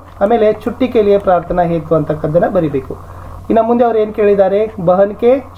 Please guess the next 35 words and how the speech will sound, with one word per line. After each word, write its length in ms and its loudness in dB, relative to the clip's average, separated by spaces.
ಶಾದಿ 260 2
ಕೇಳಿದ್ದಾರೆ, 540 2
ಮುಂದೆ 280 0
ತೀನ್ 320 -2
ದಿನ 160 0
ಕೇಳಿದ್ದಾರೆ, 400 2
ಅದನ್ನ 320 0
ಕಡ್ಡಾಯವಾಗಿ 560 2
ಇಲ್ಲಿ 160 -4
ಬರಬೇಕು. 400 -4
ಆಮೇಲೆ 180 2
ಮಿಡ್ಲಲ್ಲಿ 380 2
ಧನ್ಯವಾದಕ್ಕೆ 540 2
ಸಾಥ್ 260 0
ಬರಿತೀರಿ, 360 0
ಆಪ್ಕಾ 340 0
ಆಜ್ಞಾಕಾರಿ 520 0
ಛಾತ್ರ 320 -2
ಸೋಮನಾಥ್ 460 0
ಕಟ್ಟಿ 240 0
ಅಂತಕ್ಕಂಥದ್ದನ್ನು 1000 0
ತಾವು 120 4
ಬರಿಬೋದು. 520 2
ಈ 140 -4
ಕಡೆ 360 0
ಸಿಗ್ನೇಚರ್ 440 0
ಮಾಡಿ 280 0
ನಿಮ್ಮ 180 -2
ಪೇರೆಂಟ್ಸ್ 380 0
ಏನ್ 120 0
ಮಾಡ್ಬೇಕು, 360 0
ಅಭಿಭಾವಕ್ಕೆ 600 0
ಹಸ್ತಾಕ್ಷರ 460 0
ಅಂತಾನೂ 280 -2
ಕೂಡ 180 2